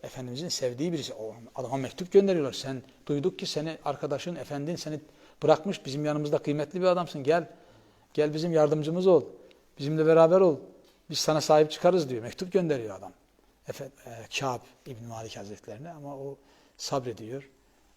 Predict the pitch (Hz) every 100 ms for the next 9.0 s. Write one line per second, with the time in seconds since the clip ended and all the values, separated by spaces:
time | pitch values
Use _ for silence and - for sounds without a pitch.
0 | - 131 127 135 120 143 123 117 143 120
1 | 120 120 131 123 175 180 135 131 113 127
2 | 185 - _ _ 147 147 147 180 240 -
3 | _ _ _ _ - 127 123 117 - -
4 | 123 175 - _ _ _ _ _ _ 139
5 | 131 131 127 127 131 185 160 147 120 113
6 | 107 107 95 - - - - - - _
7 | _ 165 185 165 143 139 143 160 139 139
8 | 143 175 - 135 117 - 95 87 -